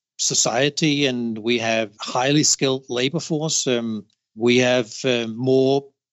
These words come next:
science-based P H Ds, uh, in the population than, than most, uh, other places in the world. Uh, you can get them cheaper than in the U S in, in, in particular.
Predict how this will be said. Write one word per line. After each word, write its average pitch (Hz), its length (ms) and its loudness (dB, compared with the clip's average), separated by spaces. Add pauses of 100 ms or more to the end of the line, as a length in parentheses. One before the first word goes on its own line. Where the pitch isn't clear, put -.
(360)
science-based - 1400 -2
P 147 180 4
H 135 300 2
Ds, 143 420 -2
uh, 123 280 2 (400)
in 127 100 -2
the 127 80 0
population 127 760 2
than, 113 320 0 (300)
than 117 140 0
most, 123 360 0
uh, 127 220 2
other 127 160 -2
places 135 480 -2
in 139 80 -4
the 143 80 2
world. 135 480 0
Uh, 117 220 0 (400)
you 131 100 0
can 131 160 0
get 135 240 -2
them 131 160 -2 (140)
cheaper 175 400 2
than 143 220 -4
in 135 80 -4
the 135 120 -2
U 151 240 2
S 139 320 0
in, 120 220 -6
in, 127 140 -8
in 127 100 -8
particular. 170 600 0